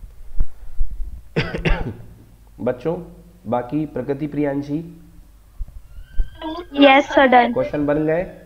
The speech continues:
Speaker 1: बन रहे हैं?
Speaker 2: यस sir।
Speaker 1: चलिए, अब देखिए बच्चों, अगला question है find the modulus। ये देखिए, modulus कह रहा है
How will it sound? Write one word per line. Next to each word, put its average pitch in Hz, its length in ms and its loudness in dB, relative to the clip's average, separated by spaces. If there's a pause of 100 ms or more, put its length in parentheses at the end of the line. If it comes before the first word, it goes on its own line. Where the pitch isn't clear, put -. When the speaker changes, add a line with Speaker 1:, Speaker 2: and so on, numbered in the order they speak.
(120)
Speaker 1:
बन 135 220 0
रहे 160 180 0
हैं? 175 320 -6 (1800)
Speaker 2:
यस 262 280 6
sir। 247 300 0 (340)
Speaker 1:
चलिए, 95 360 -6 (300)
अब 135 120 -4
देखिए 170 240 -2
बच्चों, 190 280 -4
अगला 156 360 0
question 170 420 -4
है 175 180 -4
find 151 340 -2
the 160 140 -4
modulus। 127 480 -4
ये 143 80 -4
देखिए, 147 240 -6
modulus 139 500 -4
कह 147 100 -4
रहा 131 160 -2
है - 340 -10